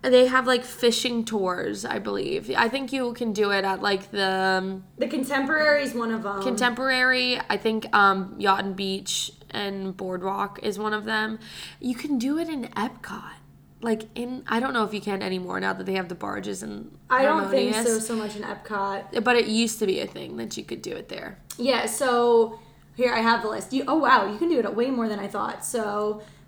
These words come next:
Speaker 2: the Magic Kingdom Resorts, so Grand, Contemporary,
Speaker 1: Mm-hmm.
Speaker 2: the Poly. You can do it at the Wilderness Lodge,
Speaker 1: Cool.
Speaker 2: Fort Wilderness,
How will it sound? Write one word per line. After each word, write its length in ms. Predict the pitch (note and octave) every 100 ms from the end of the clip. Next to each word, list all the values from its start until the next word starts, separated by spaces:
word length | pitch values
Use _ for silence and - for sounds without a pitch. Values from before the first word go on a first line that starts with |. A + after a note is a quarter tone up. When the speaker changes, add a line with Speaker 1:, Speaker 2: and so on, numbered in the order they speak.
| -
Speaker 2:
the 80 | B3+
Magic 340 | B3+ A#3+ D#4+
Kingdom 320 | C#4+ C4 B3
Resorts, 720 | A#3 A3 G#3+ G#3+ A3 - - -
so 420 | - A3 G#3+ G#3+
Grand, 800 | - A3+ A3+ A3+ A3+ A3 A3 A3 -
Contemporary, 1300 | A#3+ A3 G#3+ A3 G#3+ G#3+ G#3+ G#3 G3+ G3 G3 G3 -
Speaker 1:
Mm-hmm. 60 | - - -
Speaker 2:
the 80 |
Poly. 760 | A3 A3 G#3 G#3 G3+ G3 G#3 G3+ - - -
You 160 | A#3+
can 160 | C#4 C4+
do 200 | C#4 C#4+
it 100 | C#4+
at 260 | B3 A#3 A#3
the 60 |
Wilderness 600 | G#3 G#3 G#3+ C4+ D4+ -
Lodge, 640 | D4+ D4+ D#4 E4 - - - -
Speaker 1:
Cool. 220 | - - F3+
Speaker 2:
Fort 240 | B3 D4
Wilderness, 800 | C4 B3+ B3 A#3 A#3+ C4+ -